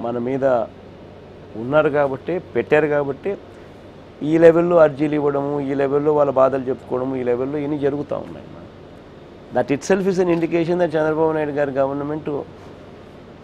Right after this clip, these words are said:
లేదు, ఇంక వెళ్ళిపోతా ఉందని చెప్పడానికి అదే నిదర్శనం. లేకపోతే ఇంతమంది రావడము, ఇంతమంది అర్జీలు ఇవ్వడము, ఇంత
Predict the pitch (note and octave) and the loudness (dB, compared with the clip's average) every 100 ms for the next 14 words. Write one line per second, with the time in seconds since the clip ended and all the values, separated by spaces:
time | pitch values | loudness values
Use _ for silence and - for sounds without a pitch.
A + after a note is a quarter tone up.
0 | C3 B2+ C#3 E3+ E3+ F#3+ F#3 - - - | -10 0 4 6 8 6 4 0 -14 -14
1 | - C#3+ D3+ D#3 D#3+ D#3+ D#3+ D#3+ D#3+ D3 | -4 2 2 4 2 4 4 2 0 0
2 | D3 D3+ D#3 C3+ C3 C#3+ B2 A2 G#2+ - | 0 2 0 2 2 0 -2 -4 -8 -12
3 | - - - - - - - B2 C3 D#3 | -18 -18 -20 -20 -20 -14 -4 -4 0 -2
4 | D#3 C#3+ B2 D3+ C#3 D3 C3 B2 D3+ D3 | 0 -4 0 0 0 0 4 6 6 4
5 | C3+ C3 D3 C3 B2 B2 B2+ A#2+ A#2 A2+ | 0 -2 -4 -4 -2 -2 0 4 4 2
6 | C#3+ C#3 B2+ B2+ A#2 B2+ B2 A2+ | -2 -2 -2 -2 -4 -4 -6 -2